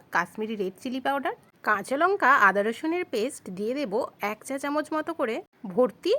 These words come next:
দু চামচ মতো। তারপর দিয়ে দিতে হবে পরিমাণ মতো লবণটা, দিয়ে বেশ ভালো করে হাত দিয়ে মেখে নিতে হবে চিকেনের সঙ্গে সব কিছু। এভাবে চিকেনটাকে মাখিয়ে পনেরো মিনিট মতো রেস্টে পাশে রেখে দেবো। এরপরে আমার এখানে লাগবে আরও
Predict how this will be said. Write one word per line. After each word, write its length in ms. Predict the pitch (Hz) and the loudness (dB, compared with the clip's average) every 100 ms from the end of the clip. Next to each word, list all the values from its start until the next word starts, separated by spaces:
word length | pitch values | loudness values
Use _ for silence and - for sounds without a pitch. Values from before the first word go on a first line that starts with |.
| 466 | 0
দু 80 | 254 226 | -4 0
চামচ 280 | 208 165 165 170 | 0 0 -2 -4
মতো। 180 | 165 175 165 | -6 -8 -6
তারপর 260 | 185 175 214 220 | -6 -4 -6 -6
দিয়ে 120 | 247 262 | -8 -6
দিতে 120 | 285 | -4
হবে 120 | 294 403 - | -4 -4 -4
পরিমাণ 320 | 196 185 196 226 | -4 -4 -4 -4
মতো 200 | 233 415 539 254 | -4 -4 -4 0
লবণটা, 480 | 214 185 175 160 156 _ _ _ - | 2 0 -6 -8 -14 _ _ _ -10
দিয়ে 180 | 262 320 220 | -4 0 0
বেশ 120 | 247 254 196 | -2 -6 -8
ভালো 200 | 170 196 233 | -6 -4 -2
করে 160 | 285 339 233 | -2 -4 0
হাত 180 | 185 175 - | 0 -2 -6
দিয়ে 160 | 240 311 | -2 -2
মেখে 240 | 202 180 247 | -2 -4 -4
নিতে 160 | 269 269 262 | -4 -4 -4
হবে 140 | 277 359 | -4 -6
চিকেনের 340 | - 208 226 240 | -8 -8 -6 -6
সঙ্গে 220 | 254 254 294 | -6 -6 -4
সব 140 | 185 - - | -2 -4 -6
কিছু। 200 | 214 - 233 | -12 -6 -4
এভাবে 320 | 277 349 311 269 - | -4 -4 -2 -2 -4
চিকেনটাকে 520 | 202 208 214 226 285 311 | -6 -6 -6 -6 -4 -4
মাখিয়ে 440 | 185 - - 269 349 - | -4 -6 -10 -8 -6 -6
পনেরো 300 | 202 185 185 208 | -4 -4 -4 -4
মিনিট 220 | 247 269 269 | -6 -6 -6
মতো 180 | 269 392 320 | -6 -4 -2
রেস্টে 360 | 202 214 - 330 - | -2 -6 -8 -10 -6
পাশে 260 | 185 180 - 202 | -6 -6 -6 -6
রেখে 200 | 175 - 240 | -6 -6 -6
দেবো। 180 | 294 494 - - _ - 254 | -2 -4 -6 -20 _ -6 -4
এরপরে 320 | 311 359 339 202 | -2 -2 0 0
আমার 160 | 190 185 | 0 -2
এখানে 240 | 180 202 185 190 | -6 -8 -6 -4
লাগবে 320 | 180 180 240 453 - - | -4 -6 -6 -6 -6 -8
আরও 140 | 175 | -4